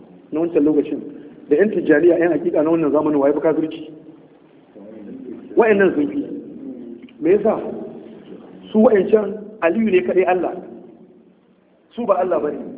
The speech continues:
Amma ƴan hakika kowa Allah ne. Hatta alade,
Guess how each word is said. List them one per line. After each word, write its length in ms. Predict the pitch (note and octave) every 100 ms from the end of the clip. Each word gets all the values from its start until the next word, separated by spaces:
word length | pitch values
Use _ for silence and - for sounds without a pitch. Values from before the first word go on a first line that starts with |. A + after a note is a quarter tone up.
| - - - - - - _ -
Amma 240 | D#3+ E3 -
ƴan 160 | A#3+
hakika 720 | G3 - G#3+ F#3+ F#3 - - - - -
kowa 360 | A3 A3+ G#3+ G3+
Allah 220 | G#3 D#3+
ne. 100 | - - - - - - _ _ _ _ _ _ _ _
Hatta 260 | D#3+ D#3+
alade, 360 | F#3+ F3 F3+ D3+